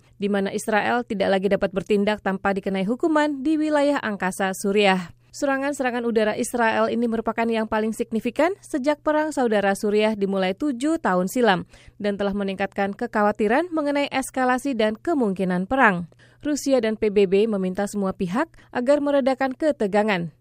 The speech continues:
Seorang juru bicara Sekjen P B B, Antonio Guterres, mengatakan bahwa semua yang peduli di Suriah dan di kawasan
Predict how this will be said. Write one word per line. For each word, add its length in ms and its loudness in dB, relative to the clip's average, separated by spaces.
Seorang 400 -2
juru 220 -2
bicara 260 0
Sekjen 480 -2
P 160 -2
B 160 2
B, 240 0
Antonio 480 -2
Guterres, 560 0
mengatakan 720 -2
bahwa 320 0
semua 320 -2
yang 160 -2
peduli 400 0
di 80 -4
Suriah 400 2
dan 240 0
di 80 -2
kawasan 640 2